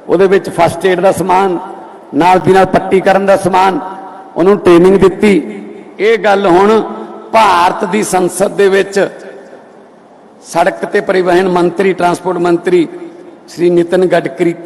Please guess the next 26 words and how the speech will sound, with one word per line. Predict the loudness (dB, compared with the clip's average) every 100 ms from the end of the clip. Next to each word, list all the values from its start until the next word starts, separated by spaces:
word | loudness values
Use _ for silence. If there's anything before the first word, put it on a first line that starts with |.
| -8
ਜੀ | -2
ਨੇ | 0 2 0 -2 -6
ਰਾਜ | 0 0 0
ਸਭਾ | -2 -2 0
ਦੇ | -2
ਵਿੱਚ | -2 -6
ਬੋਲ | -2 2 4 2
ਕੇ | 0 0
ਸੁਣਾਈ | 0 -2 2 4
ਹੈ | 4 2 -8 -14 -16 -18 -6
ਕਿ | -2 0
ਅੜਤਾਲੀ | 0 0 2 4 4 4 2
ਪਰਸੈਂਟ | 0 0 0 0 -2
ਮੌਤਾਂ | 0 0 0 -4 -4
ਪ-, | -6 -10
ਪੰਜਾਬ | -6 -4 0 2 2 0
ਨੇ | -2 -4 -16 -16
ਸੜਕਾਂ | -8 -8 -6 -6 -6
ਤੇ | -6 -4
ਘਟਾ | 0 0 0
ਲਈਆਂ। | 2 4 4 2 -8 -10 -2
ਜੇ | 0
ਸਿੱਖਣਾ | 2 -2 0 0 0
ਚਾਹੀਦਾ | 0 2 0
ਤਾਂ | -2
ਸਾਨੂੰ | -2 2 2